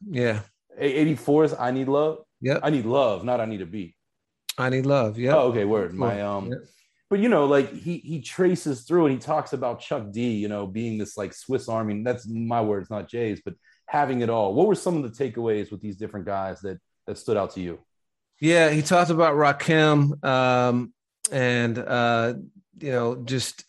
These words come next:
Speaker 1: I can't even remember what he said about Rakim. He talked about, uh, Chuck D and the message that he brought. And, uh,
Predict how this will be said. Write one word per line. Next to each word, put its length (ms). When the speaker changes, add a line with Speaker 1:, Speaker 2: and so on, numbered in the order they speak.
Speaker 1:
I 160
can't 220
even 140
remember 240
what 120
he 60
said 320
about 320
Rakim. 760
He 80
talked 260
about, 340
uh, 420
Chuck 320
D 420
and 240
the 40
message 580
that 140
he 140
brought. 420
And, 520
uh, 520